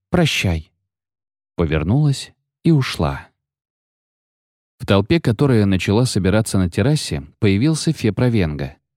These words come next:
Должно быть, принимал участие в спасательных работах, поскольку мокрая одежда свисала с него клочьями. Какой-то услужливый фактотум подошел и подал ему шляпу,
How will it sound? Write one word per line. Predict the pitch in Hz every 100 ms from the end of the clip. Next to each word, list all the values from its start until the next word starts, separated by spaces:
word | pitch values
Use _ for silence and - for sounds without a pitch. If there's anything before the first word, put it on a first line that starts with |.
| _ -
Должно | 90 90 87 117
быть, | 117 98
принимал | - 95 90 101
участие | 107 - 104 101 98
в | 92
спасательных | - 95 104 104 92 87 -
работах, | 95 135 151 85 - _ _
поскольку | - - 185 - 139
мокрая | 113 156 - 139 117
одежда | - 98 127 156 113 104
свисала | 107 98 139 139 117
с | -
него | 101 120
клочьями. | - 117 131 104 - 78 73 - _ _ _ _ _ _
Какой-то | 87 87 143 151 113
услужливый | 101 - 123 123 104 92
фактотум | 90 92 - 156 151 127 82 -
подошел | 95 104 - 165 170
и | -
подал | 131 127 127 123
ему | 117 127
шляпу, | - 95 73 - -